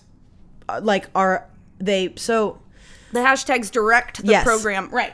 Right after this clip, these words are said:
Speaker 2: Yes. Okay. So lay it on me. Tell me how this goes.
Speaker 1: So when we were doing it, um, it, I don't even remember what it was, like, what the thing was called. And I think maybe it was just a, I think it was,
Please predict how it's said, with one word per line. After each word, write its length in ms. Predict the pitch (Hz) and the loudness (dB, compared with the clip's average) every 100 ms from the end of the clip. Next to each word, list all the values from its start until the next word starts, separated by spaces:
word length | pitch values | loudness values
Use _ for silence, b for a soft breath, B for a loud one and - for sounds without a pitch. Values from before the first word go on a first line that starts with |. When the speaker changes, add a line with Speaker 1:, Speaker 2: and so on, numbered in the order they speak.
| - | -8
Speaker 2:
Yes. 240 | 247 - - | -8 -6 -6
Okay. 180 | 262 185 | -4 -2
So 100 | 269 | -2
lay 260 | 294 339 | 0 2
it 100 | 415 349 | 2 2
on 140 | 202 | 0
me. 100 | 190 | -2
Tell 140 | - 277 | -4 -2
me 100 | 285 | 0
how 100 | 247 | -2
this 140 | 208 | -2
goes. 60 | - | 2
Speaker 1:
So 560 | 277 269 269 254 - - | 4 6 6 4 2 -6
when 340 | 214 240 240 | 0 2 2
we 180 | 226 302 | 2 2
were 100 | 302 | 2
doing 360 | 233 202 180 165 | 2 2 0 -2
it, 320 | 165 180 - - B B - - - | -4 -6 -10 -18 B B -20 -20 -10
um, 800 | 196 196 190 180 170 165 160 160 160 - b b b b b - | -2 0 0 0 -2 -2 -6 -10 -14 -20 b b b b b -2
it, 200 | 220 - - | -2 -2 -6
I 140 | - | -4
don't 160 | 277 381 | 0 0
even 200 | 403 311 | 0 0
remember 340 | 240 220 240 | 0 0 0
what 160 | 208 185 | 0 0
it 80 | 143 | -2
was, 220 | 170 - | -6 -6
like, 160 | 175 180 | -6 -4
what 180 | 190 - | -4 -2
the 260 | 180 165 - - - | -4 -4 -10 -20 -8
thing 240 | 190 180 | -4 -2
was 180 | 165 160 | -4 -6
called. 640 | - - - 160 147 139 | -10 -14 -6 -2 -2 -4
And 100 | 165 | -6
I 60 | - | -6
think 260 | - 453 - | -6 -6 -4
maybe 260 | 427 349 | -2 -2
it 80 | 185 | -2
was 140 | 202 190 | -2 -4
just 180 | 208 | -8
a, 60 | 180 | -8
I 880 | 151 - - - - _ - - - | -12 -16 -20 -20 -20 _ -20 -20 -16
think 140 | - | -12
it 80 | 403 | -8
was, 180 | - 247 | -6 -6